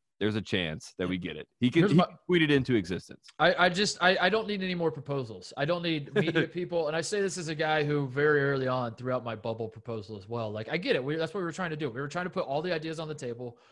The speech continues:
Speaker 2: throw it
Speaker 1: Mm-hmm.
Speaker 2: all on the ta-, and I just wanna officially say, we have plenty of ideas on the table now. Can we start, like, weeding through them and picking some out and figuring it out?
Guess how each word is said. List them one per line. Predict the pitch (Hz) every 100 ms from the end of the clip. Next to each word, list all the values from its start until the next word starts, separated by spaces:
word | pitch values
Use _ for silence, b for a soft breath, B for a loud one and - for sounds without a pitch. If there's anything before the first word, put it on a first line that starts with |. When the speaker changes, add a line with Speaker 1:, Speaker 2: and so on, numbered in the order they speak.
| b -
Speaker 2:
throw | 151 170
it |
Speaker 1:
Mm-hmm. | 185
Speaker 2:
all | 180
on | 170
the | 170 160
ta-, | - B B B -
and | 165 165
I | 170
just | 202 226
wanna | 208
officially | 175 - 180 170 147
say, | - 147 131 120 _ _ _ _ -
we | 160
have | 202 202 -
plenty | 175 151
of | 135
ideas | 117 107 113 104
on | 101
the |
table | 98 104 92 90
now. | 87 -
Can | 147
we | 165
start, | - 220 170
like, | 175 147 147 -
weeding | 151 165 147
through | 143 143
them | 139 139 131
and | 123
picking | 131 143 135
some | - 120
out | 113 113 -
and | 113
figuring | 135 120 110
it |
out? | 107 110